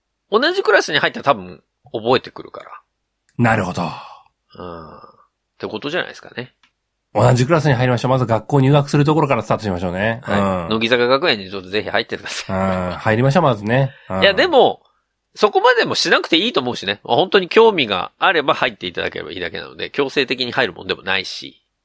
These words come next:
Speaker 2: ええ。
Speaker 1: それは。はい。
Speaker 2: ええ。
Speaker 1: ぜひね、興味が湧いたら、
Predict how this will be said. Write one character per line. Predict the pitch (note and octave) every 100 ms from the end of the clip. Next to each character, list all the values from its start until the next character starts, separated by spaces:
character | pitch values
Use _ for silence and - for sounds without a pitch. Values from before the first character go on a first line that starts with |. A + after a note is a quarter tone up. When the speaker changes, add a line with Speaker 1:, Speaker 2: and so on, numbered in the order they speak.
| _ -
Speaker 2:
え | F2 E2+ D#2+
え。 | E2+
Speaker 1:
そ |
れ | D#2+
は。 | D#2+ - - _ _ _
は | _ D#2+
い。 | G#2+
Speaker 2:
え | G2 F2+ E2+ E2+ E2+ - _ _
え。 | -
Speaker 1:
ぜ | -
ひ |
ね、 | F#2 - -
興 | F#3+ G3+
味 | F#3+
が | F3+ F#3
湧 | G#3
い | B3+
た | _ B4+
ら、 | -